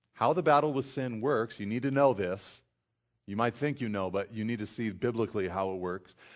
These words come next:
And then you need to also understand how the battle is won. So that's all we're gonna look at, uh, today. So how the battle with sin for a believer works is found in verse twelve. So let's read it together.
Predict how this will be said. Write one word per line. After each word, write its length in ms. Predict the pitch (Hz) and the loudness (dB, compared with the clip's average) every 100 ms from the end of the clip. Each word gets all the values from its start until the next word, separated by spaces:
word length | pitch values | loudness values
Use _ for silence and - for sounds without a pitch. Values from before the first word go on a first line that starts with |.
| - - | -14 -6
And 220 | 123 123 | -2 0
then 300 | 120 113 127 | 0 -2 -4
you 100 | 123 | -4
need 140 | 117 | -2
to 60 | 113 | 2
also 500 | 107 110 - 107 104 | 2 2 0 -2 -2
understand 600 | 104 104 92 - 98 90 - _ | -4 -8 -8 -6 -6 -8 -14 _
how 260 | - 110 | -4 -2
the 100 | 101 | -2
battle 440 | 95 92 90 87 - | -2 -2 -2 -4 -8
is 140 | 82 | -14
won. 300 | 78 78 69 | -12 -12 -12
So 120 | - 101 | -8 -8
that's 180 | 90 | -6
all 160 | 92 87 | -4 -4
we're 120 | 85 | -6
gonna 160 | 82 80 | -10 -10
look 200 | 82 80 | -10 -10
at, 200 | 78 - _ 80 | -12 -14 _ -12
uh, 120 | 76 | -12
today. 260 | - 78 - _ | -12 -12 -14 _
So 140 | 127 | -2
how 140 | 113 143 | 2 2
the 120 | 143 | 4
battle 500 | 127 123 117 117 92 | 4 4 2 0 -4
with 180 | 107 107 | -4 -4
sin 380 | - 104 95 107 | -6 -8 -8 -6
for 240 | 123 160 | 2 4
a 60 | 190 | 6
believer 540 | 190 185 98 95 120 _ _ | 4 4 2 -2 -6 _ _
works 600 | 98 117 120 92 - - - - 104 | -4 0 2 0 -6 -18 -20 -14 -12
is 100 | - | -4
found 300 | 110 110 110 | -2 -2 -2
in 80 | |
verse 240 | 98 98 - | -2 -2 -4
twelve. 400 | - 92 78 - | -2 0 0 -4
So 120 | 101 | -6
let's 220 | 107 110 | -6 -4
read 220 | 107 110 | -4 -2
it 100 | 107 | -2
together. 460 | 113 95 92 90 | -4 -2 0 -2